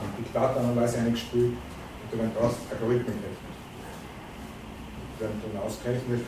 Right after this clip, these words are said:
der Pilot hat sich super verhalten, die Kurven hat er genau die Markführung, der Flug hat wenig Belastung, das heißt, die, äh, äh, die Wahrscheinlichkeit, dass das Flugzeug aber fliegt, so viel ist gering.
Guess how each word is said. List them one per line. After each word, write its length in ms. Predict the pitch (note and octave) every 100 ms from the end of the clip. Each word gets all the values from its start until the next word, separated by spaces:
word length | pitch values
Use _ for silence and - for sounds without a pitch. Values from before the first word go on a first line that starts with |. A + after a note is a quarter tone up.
| A2+
der 80 |
Pilot 260 | A2 G#2+ C#3+ B2
hat 100 | A#2+
sich 140 | -
super 220 | C3+ -
verhalten, 480 | A#2 A2 A#2 D3+ E3+
die 320 | E3+ - - -
Kurven 280 | C3 C3 A#2+
hat 100 | A2+
er 80 | G#2
genau 320 | G#2 A2+ A#2+
die 140 | A#2+ A2+
Markführung, 480 | G#2 - C3 C3+ B2+
der 80 | A#2
Flug 240 | A#2+ A#2
hat 60 | G#2+
wenig 180 | F#2+ F#2
Belastung, 400 | - A#2+ A#2+ C3 A#2
das 140 | A2+
heißt, 80 | G2+ - - - - -
die, 360 | G#2+ G#2+ G#2+ -
äh, 360 | G2+ G2+ G2 G2 G2+ - - - - - - - -
äh, 200 | G2+ G2+ G2+ - - - -
die 80 | A2+
Wahrscheinlichkeit, 480 | A2 A2+ B2 - -
dass 80 | -
das 80 | -
Flugzeug 320 | B2 - A#2 A2
aber 240 | A#2+ A2+ -
fliegt, 160 | A#2 A#2 A#2+ A2
so 80 | A#2
viel 120 | A#2+ A#2
ist 240 | - - -
gering. 320 | G#2+ G2+ F#2+